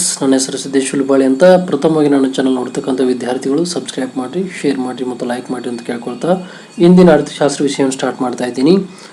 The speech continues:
ಇಂದಿನ ಅರ್ಥಶಾಸ್ತ್ರ ವಿಷಯ ಬಿ ಎಫ್ ಫಿಫ್ತ್ ಸೆಮ್ ಎನ್ ಇ ಪಿಯಲ್ಲಿ ಬರ್ತಕ್ಕಂಥ ಭಾರತೀಯ ಬ್ಯಾಂಕ್ ಉದ್ಯಮ ಮತ್ತು ಹಣಕಾಸು ಎಂಬ ವಿಷಯದಲ್ಲಿ ಬರ್ತಕ್ಕಂಥ ಸೆಬಿಎ ಎಂದರೇನು, ಸೆಬಿಎ ಪಾತ್ರದ ಬಗ್ಗೆ ವಿವರಿಸ್ತಾ ಹೋಗ್ತಾ ಇದ್ದೀನಿ.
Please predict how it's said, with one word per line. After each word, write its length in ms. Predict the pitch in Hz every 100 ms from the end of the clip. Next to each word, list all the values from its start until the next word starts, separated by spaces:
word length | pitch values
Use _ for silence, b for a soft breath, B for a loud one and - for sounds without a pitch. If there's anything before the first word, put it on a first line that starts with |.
| B
ಇಂದಿನ 320 | 180 180 185 175
ಅರ್ಥಶಾಸ್ತ್ರ 560 | 143 139 - 135 143
ವಿಷಯ 340 | 135 - 147 180
ಬಿ 200 | 131 143
ಎಫ್ 220 | 185 180
ಫಿಫ್ತ್ 200 | 175 -
ಸೆಮ್ 320 | - 156 160 - -
ಎನ್ 160 | 139
ಇ 40 | 147
ಪಿಯಲ್ಲಿ 380 | 147 147 139 131
ಬರ್ತಕ್ಕಂಥ 480 | 131 139 - 139
ಭಾರತೀಯ 440 | 147 120 131 135 160
ಬ್ಯಾಂಕ್ 320 | 143 139 143
ಉದ್ಯಮ 300 | 131 135 131
ಮತ್ತು 160 | 123 123
ಹಣಕಾಸು 500 | 123 120 135 131 139
ಎಂಬ 180 | 123 151 214 208 B B B B
ವಿಷಯದಲ್ಲಿ 520 | 139 135 180 175 156
ಬರ್ತಕ್ಕಂಥ 720 | 135 131 131 135 - 131 127 165 202 208 B B
ಸೆಬಿಎ 840 | - - - 156 156 185 180 196 208 - - - - -
ಎಂದರೇನು, 500 | 139 139 131 131 196
ಸೆಬಿಎ 440 | 208 - 135 139
ಪಾತ್ರದ 500 | 131 139 131 - 135
ಬಗ್ಗೆ 260 | 127 127 160
ವಿವರಿಸ್ತಾ 420 | 175 131 135 -
ಹೋಗ್ತಾ 280 | 165 156 156
ಇದ್ದೀನಿ. 180 | 139